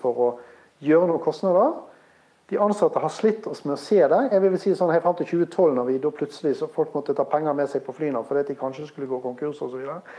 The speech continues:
Da skjønte folk kanskje bedre i selskapet at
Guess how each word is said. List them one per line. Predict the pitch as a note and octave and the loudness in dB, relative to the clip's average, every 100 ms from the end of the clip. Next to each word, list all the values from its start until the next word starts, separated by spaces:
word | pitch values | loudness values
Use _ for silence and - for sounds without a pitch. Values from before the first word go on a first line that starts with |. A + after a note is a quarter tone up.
| - _ - | -20 _ 0
Da | A#3 E3+ - | 6 6 4
skjønte | - E3 E3+ - | 0 0 -2 -2
folk | D#3+ C#3+ - - - | 0 0 -2 -16 -10
kanskje | C#3 D3 D3 C3 | -10 -6 -6 2
bedre | D#3+ C#3+ B2 B2+ D#3+ | 4 4 2 -2 -6
i | C#3+ | -4
selskapet | C3 C3+ - - C3+ | -2 -2 -4 -2 -4
at | - - | -6 -20